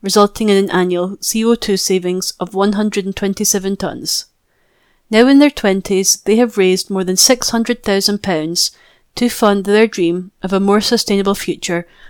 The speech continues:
for Raasay through their hydro plant. Ross Camilli, director of Raasay Community Renewables, said,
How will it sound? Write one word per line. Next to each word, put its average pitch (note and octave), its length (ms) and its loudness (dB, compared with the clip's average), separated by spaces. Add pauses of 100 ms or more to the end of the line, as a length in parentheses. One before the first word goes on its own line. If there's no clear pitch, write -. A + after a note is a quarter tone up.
(140)
for A3+ 160 4
Raasay F#3+ 500 4
through F#3+ 260 -2
their G3 160 2
hydro F#3+ 340 -2
plant. - 460 -6 (920)
Ross A3+ 240 2
Camilli, G3+ 540 4 (360)
director G#3 440 2
of G#3+ 80 0
Raasay G#3+ 360 0
Community G#3 440 -2
Renewables, F3 500 0
said, D#3+ 400 0